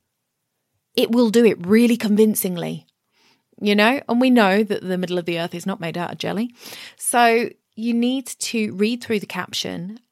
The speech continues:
You will need to change it to your own tone of voice. But the reason I'm telling you to use it for this is because it stops you staring at a blank screen going, "I don't know where to start." It gives you that starting point.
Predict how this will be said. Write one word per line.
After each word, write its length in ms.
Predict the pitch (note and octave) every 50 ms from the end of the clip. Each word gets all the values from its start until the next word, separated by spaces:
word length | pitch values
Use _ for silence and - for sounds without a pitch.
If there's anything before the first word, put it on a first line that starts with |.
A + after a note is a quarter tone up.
| _ -
You 220 | G3 G3 G#3+ A3+ A#3
will 160 | B3+ B3 B3
need 280 | A#3+ A#3+ A#3+ B3 A#3+
to 260 | B3 - - - A#3+ -
change 340 | - - G#3 G3+ G#3 G#3
it 140 | G3+ G3+ -
to 100 | - -
your 180 | G#3 G3 F#3 F3+
own 160 | F#3+ F#3+ G3
tone 280 | G3 - - F#3 F#3 F#3
of 100 | F3 -
voice. 400 | F3 E3+ E3+ - E3+ - - -
But 200 | - - - -
the 100 | G3 F#3+
reason 340 | G3+ A#3+ C4 C4 B3+ C4+
I'm 140 | C#4 C4 B3
telling 320 | A#3+ - - A#3+ A3+ A3 G#3
you 80 | G3
to 180 | G3 - - F#3
use 400 | E3 E3+ G3 A3+ B3 C4 B3 -
it 140 | - - -
for 100 | - E3+
this 300 | - D#3+ E3 F3 - -
is 160 | - F#3+ -
because 200 | G3+ - - F#3+
it 120 | - -
stops 320 | - - - - - - -
you 60 | G#3
staring 340 | - - G#3 F#3+ F#3 F#3 F#3
at 80 | - -
a 40 |
blank 340 | - - E3+ E3+ F3 - -
screen 480 | - - - F#3+ F#3 F3+ F3 E3+ E3 - -
going, 300 | - E3+ E3+ E3+ E3+ - - _
"I 60 | - E3+
don't 280 | - - D#3+ D#3+ -
know 100 | - E3
where 200 | E3 E3 E3 D#3+
to 100 | - -
start." 440 | - - - D#3+ D#3 D#3 D#3 - - _ _ - - - - _
It 160 | - - -
gives 220 | - G#3 G#3 - -
you 60 | G#3
that 200 | G3 F3+ E3 -
starting 500 | - - F3 E3+ E3 E3+ - - - D#3+
point. 360 | - - - - - - A3+